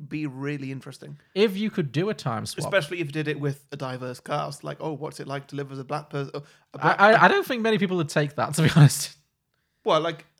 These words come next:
Speaker 2: Who would want to go and live as a black person in the
Speaker 1: Other
Speaker 2: age
Speaker 1: way
Speaker 2: of
Speaker 1: ra-,
Speaker 2: slavery?
Speaker 1: other way round.
Speaker 2: Oh, yeah, sure. That, that, they, they, they'd love it, but, like, <laughs> yeah, I wouldn't, I don't think a lot of people would, would take, take that. <laughs> Like
Speaker 1: Eh, if, if, if,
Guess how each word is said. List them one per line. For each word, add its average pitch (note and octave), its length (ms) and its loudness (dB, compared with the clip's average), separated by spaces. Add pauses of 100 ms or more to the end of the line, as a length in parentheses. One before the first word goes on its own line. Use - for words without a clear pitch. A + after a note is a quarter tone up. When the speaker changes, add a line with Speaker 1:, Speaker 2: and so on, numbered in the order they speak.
(100)
Speaker 2:
Who C#4 180 6
would A#3+ 100 -2
want G3+ 240 4
to G#3 80 -2
go F#3+ 140 2
and F3+ 80 2
live F3+ 100 2
as E3 80 0
a E3 80 2
black D3+ 260 2
person D#3 320 2
in C#3+ 60 2
the D3 80 6
Speaker 1:
Other E3+ 100 4
Speaker 2:
age E3+ 60 2
Speaker 1:
way E3 60 6
Speaker 2:
of D#3+ 60 4
Speaker 1:
ra-, - 40 -4
Speaker 2:
slavery? C#3 480 2
Speaker 1:
other D3 160 0
way C#3+ 100 2
round. B2+ 320 -4
Speaker 2:
Oh, B3 80 6
yeah, C#4+ 140 8
sure. A3 320 4
That, C#3+ 140 2
that, D3 200 2
they, D3+ 120 2
they, D3+ 140 2
they'd D#3 200 4
love E3 120 2
it, A#2 120 0
but, C3 160 -2
like, C#3 240 0 (140)
<laughs> D3 140 -20
yeah, C3 840 -2
I B2 40 -4
wouldn't, B2 220 -6
I A#2 120 -6
don't C3 180 -6
think B2 180 -10
a B2 60 -6
lot A#2 80 -6
of C#3+ 60 -10
people A2+ 220 -8
would, A2 100 -8
would A2+ 220 -10 (200)
take, - 240 -10 (140)
take - 220 -10
that. - 300 -6
<laughs> - 40 -8
Like E3+ 200 -2 (300)
Speaker 1:
Eh, E4+ 40 -14 (400)
if, - 100 -16
if, G4+ 140 -12 (200)
if, - 80 -18